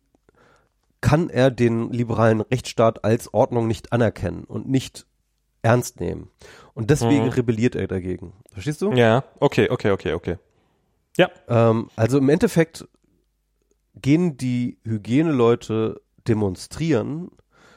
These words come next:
Speaker 1: weil man ihnen erlaubt zu demonstrieren. Also sie gehen
Speaker 2: <laughs>
Speaker 1: gegen ihr eigenes Recht,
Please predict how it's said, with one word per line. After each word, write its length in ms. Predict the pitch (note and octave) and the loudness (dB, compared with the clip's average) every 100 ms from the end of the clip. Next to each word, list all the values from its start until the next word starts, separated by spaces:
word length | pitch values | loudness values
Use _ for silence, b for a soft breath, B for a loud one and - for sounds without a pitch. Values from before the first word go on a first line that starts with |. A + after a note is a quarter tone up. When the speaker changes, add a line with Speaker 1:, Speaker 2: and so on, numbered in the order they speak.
| b - | b -2
Speaker 1:
weil 220 | A2+ C#3 | 2 4
man 500 | C#3+ A#2+ B2 C3+ - _ _ | 4 4 2 0 -6 _ _
ihnen 560 | A#2 A#2+ B2+ B2+ B2+ - _ - | -4 -2 0 -2 -4 -8 _ -4
erlaubt 720 | G#2+ F#2+ G#2 A#2+ - - - _ | 0 4 4 2 -4 -20 -20 _
zu 140 | - G#2 | -10 -4
demonstrieren. 760 | G#2+ G2+ G2+ - F2+ F2 - _ - | 0 0 -2 -6 -8 -8 -12 _ -10
Also 180 | G#2 | -8
sie 100 | A2 G#2+ | -6 0
gehen 320 | C3+ C#3 - | 2 4 4
Speaker 2:
<laughs> 20 | |
Speaker 1:
gegen 300 | - C3+ C#3 | 4 4 2
ihr 140 | A#2 | 2
eigenes 380 | - B2+ C3+ - | 2 2 2 2
Recht, 320 | A#2+ - - | 0 0 -10